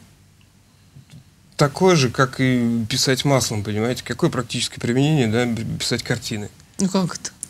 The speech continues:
Speaker 2: Красоту запечатлевать.
Speaker 1: Все то же самое.
Speaker 2: Ага,
Speaker 1: Та
Speaker 2: то
Speaker 1: же
Speaker 2: есть
Speaker 1: красота, только другими инструментами и другими техниками.
Speaker 2: Мгм. А как можно запечатлеть к-, красоту в буквах? Э, можно?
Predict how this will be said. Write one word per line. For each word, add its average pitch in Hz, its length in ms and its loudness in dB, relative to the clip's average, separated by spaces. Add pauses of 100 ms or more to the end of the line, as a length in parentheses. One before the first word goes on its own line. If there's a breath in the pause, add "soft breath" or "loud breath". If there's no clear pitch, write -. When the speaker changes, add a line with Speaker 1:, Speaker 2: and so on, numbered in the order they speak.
(140)
Speaker 2:
Красоту 247 420 0
запечатлевать. 190 580 -2
Speaker 1:
Все - 160 0
то 165 120 -2
же 151 120 2
самое. 101 380 -6 (160)
Speaker 2:
Ага, 196 380 2
Speaker 1:
Та 156 140 4
Speaker 2:
то 165 40 8
Speaker 1:
же 175 60 6
Speaker 2:
есть - 80 0
Speaker 1:
красота, 180 400 4
только 170 220 0
другими 156 340 6
инструментами 160 760 2
и 156 40 0
другими 135 380 2
техниками. 110 640 -8 (240)
Speaker 2:
Мгм. 175 360 0
А - 60 -12
как 262 200 2
можно 254 280 6
запечатлеть 190 600 0 (100)
к-, 180 220 -4
красоту 208 580 -2 (100)
в 170 240 -12
буквах? 185 440 -6
Э, - 100 -10
можно? 214 460 -6